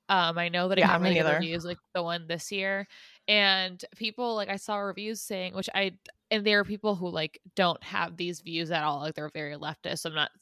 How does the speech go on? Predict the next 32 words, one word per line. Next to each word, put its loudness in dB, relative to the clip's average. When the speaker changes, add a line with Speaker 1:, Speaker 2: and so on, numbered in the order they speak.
Speaker 1:
saying 2
that -8
these -2
people -2
are -4
like -4
this -6
now, -4
but -6
they 4
were 4
saying 2
that, -4
like, -2
ew, 8
because 0
for 0
a 0
second -6
the -4
movie -8
made -4
them -4
feel, -6
like, -12
slightly -6
patriotic. -8
And 2
it's 0
like, 4
Speaker 2:
Yeah. 12
Speaker 1:
<laughs> 4